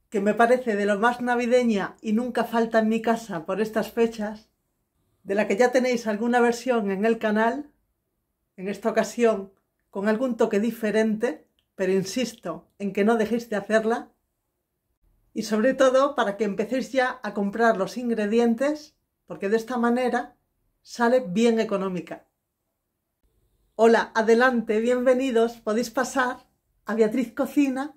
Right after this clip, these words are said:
en Navidad. Muchísimas gracias por acompañarme un año más.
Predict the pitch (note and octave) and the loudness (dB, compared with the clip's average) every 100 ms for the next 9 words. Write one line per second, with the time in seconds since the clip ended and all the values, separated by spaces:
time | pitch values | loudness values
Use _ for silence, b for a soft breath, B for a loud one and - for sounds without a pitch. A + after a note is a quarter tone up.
0 | _ _ _ - G3+ G#3 G3 A3 G#3 G3+ | _ _ _ -4 0 2 4 4 2 -2
1 | - - G3+ G#3 C4 C#4+ B3 A3+ A3 B3 | -12 -8 -6 -4 -4 -2 -2 0 2 2
2 | B3 C#4 D4 D4 _ G#3+ G#3 G#3 G3 G#3 | 0 -2 -4 -6 _ -6 -4 -4 -2 0
3 | G3+ A#3+ A#3 B3 D4+ - _ _ _ _ | 2 2 2 -2 -6 -10 _ _ _ _
4 | _ _ - B3 A#3+ A3 G3 F#3+ F#3+ - | _ _ -4 2 4 4 0 -2 -8 -16